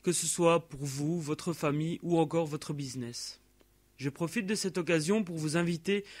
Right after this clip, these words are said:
à une séance questions-réponses que je vais organiser très prochainement avec un collègue. L'objectif est de répondre à vos questions. Que ce soit des questions par rapport à votre site internet ou encore votre stratégie,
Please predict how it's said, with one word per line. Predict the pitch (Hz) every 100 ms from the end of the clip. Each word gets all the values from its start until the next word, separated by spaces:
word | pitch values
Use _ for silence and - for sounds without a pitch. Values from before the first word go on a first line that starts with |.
| -
à | 139
une | 151
séance | - 208 208 -
questions-réponses | - 208 220 190 175 175 196 196
que | 151
je | 147
vais |
organiser | 147 143 147 147 147
très | 147 214
prochainement | - 214 196 180 175 175
avec | 135 139 139
un | 139
collègue. | 131 151 202 98 101 _ _ _
L'objectif | - 143 156 185 269 -
est | -
de | 156
répondre | 160 165 190 147
à |
vos | 135 170
questions. | 170 143 - 127 117 _ _ _ _ -
Que | 151
ce | 143
soit | - 208
des | 185
questions | 190 - 190 190
par | 165 135
rapport | 135 131
à | 135
votre | 135 -
site | 147 - 185
internet | 180 180 185 190 -
ou |
encore | 143 131 151
votre | 135 131 127
stratégie, | - - - 208 165 220